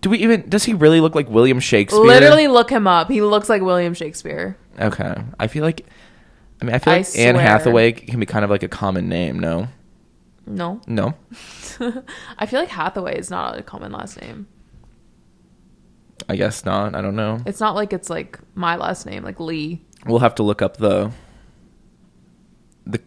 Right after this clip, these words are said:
Speaker 1: how common it is.
Speaker 2: Yeah. Um, but I'm really excited for if there's a Princess Diaries three. I love that movie. I love the first one. The second one's okay, but the first one's so funny and iconic.
Speaker 1: I love, um,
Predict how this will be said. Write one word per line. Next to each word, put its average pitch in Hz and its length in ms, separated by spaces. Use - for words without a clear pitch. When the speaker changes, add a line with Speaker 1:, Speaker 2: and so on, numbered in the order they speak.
Speaker 1:
how 120 140
common 104 280
it 107 120
is. 95 340
Speaker 2:
Yeah. - 300
Um, 196 500
but 208 180
I'm 208 200
really 285 180
excited 180 500
for 175 480
if 170 120
there's 175 200
a 175 60
Princess 175 240
Diaries 170 300
three. 175 180
I 196 120
love 180 680
that 165 180
movie. 165 260
I 156 120
love 196 140
the 202 80
first 156 280
one. 160 140
The 165 80
second 208 220
one's 156 180
okay, 151 400
but 147 180
the 190 100
first 185 260
one's 175 200
so 156 220
funny 113 320
and 85 180
iconic. - 440
Speaker 1:
I 117 140
love, 127 880
um, 104 680